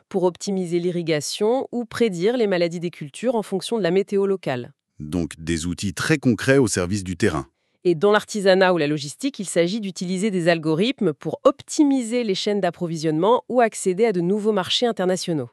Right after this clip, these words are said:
Speaker 2: L'objectif de cette I A Made in Morocco est donc de l'adapter aux réalités locales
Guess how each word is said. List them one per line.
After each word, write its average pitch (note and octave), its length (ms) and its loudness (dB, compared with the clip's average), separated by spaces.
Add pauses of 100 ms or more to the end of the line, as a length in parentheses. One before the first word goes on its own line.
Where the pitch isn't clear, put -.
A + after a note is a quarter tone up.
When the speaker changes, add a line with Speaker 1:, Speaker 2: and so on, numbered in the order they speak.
(300)
Speaker 2:
L'objectif G#2+ 720 2
de F2+ 100 0
cette - 380 0
I C3 140 6
A B2 60 6
Made A#2+ 240 4
in B2 60 6
Morocco G#2+ 540 6
est F2+ 60 2
donc G2 220 2
de E2 100 -2
l'adapter G#2+ 440 2
aux F#2+ 80 6
réalités F#2+ 420 2
locales C3+ 440 6